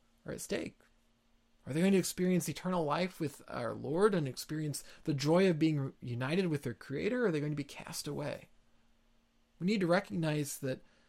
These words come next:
while at the moment God allows these taste tests to be going on, and, and at times it even looks like it's not going in his favor, that someday he's going to declare finally it's time for his victory.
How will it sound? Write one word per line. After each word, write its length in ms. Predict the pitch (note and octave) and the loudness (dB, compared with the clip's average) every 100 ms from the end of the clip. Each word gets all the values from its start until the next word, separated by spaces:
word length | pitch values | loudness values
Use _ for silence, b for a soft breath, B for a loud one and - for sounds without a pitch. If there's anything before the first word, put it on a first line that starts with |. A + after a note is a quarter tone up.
| b b _ - | b b _ -6
while 280 | E3 E3 D#3+ | 0 4 4
at 80 | |
the 80 | D3+ | 2
moment 340 | C#3 G#3+ A3+ - | 2 2 0 0
God 300 | D3+ F3 E3+ | 2 4 4
allows 540 | C#3 C#3 F3+ G3+ - | 2 4 6 4 2
these 360 | D#3 C#3 C3 - | 0 0 0 -4
taste 380 | - F#3 - | -4 -2 -2
tests 200 | F#3+ E3+ - | 0 0 0
to 80 | |
be 180 | D3 C#3+ | -2 0
going 280 | D3+ D3 C3 | 0 0 0
on, 360 | C#3 F#3 F#3+ E3 | 0 2 4 4
and, 160 | C3+ B B B B B - | 2 B B B B B -2
and 140 | D3 | 0
at 80 | D3 | 0
times 340 | - E3+ F#3+ D#3 | 0 2 2 2
it 100 | - | 0
even 300 | E3 D#3+ D3+ | 0 0 -2
looks 160 | D3+ | -2
like 140 | D3 C3+ | -4 -4
it's 100 | D3 | -4
not 200 | D3 D3 | -6 -4
going 260 | C#3+ C#3+ | -4 -4
in 100 | C3 | -4
his 180 | A#2 - | -6 -8
favor, 480 | - A#3 B3+ - - _ _ _ _ _ - | -6 -6 -6 -8 -12 _ _ _ _ _ -16
that 80 | F#3+ | -6
someday 320 | D#4 D#4 A#3+ | -2 6 6
he's 200 | G3+ F#3 | 6 4
going 160 | F#3+ F3 | 2 2
to 80 | |
declare 440 | D#3 D3 - E3 D#3 | 2 -2 0 2 2
finally 480 | - D#3 D#3+ D#3 D3 | -2 -4 -2 -2 -4
it's 240 | D3+ - | -6 -6
time 260 | - E3 E3 | -4 -2 -2
for 140 | C#3 | -4
his 160 | C3+ A#2+ | -6 -4
victory. 560 | D#3+ F3 D3 A#2 A#2 | -4 -6 -6 -6 -6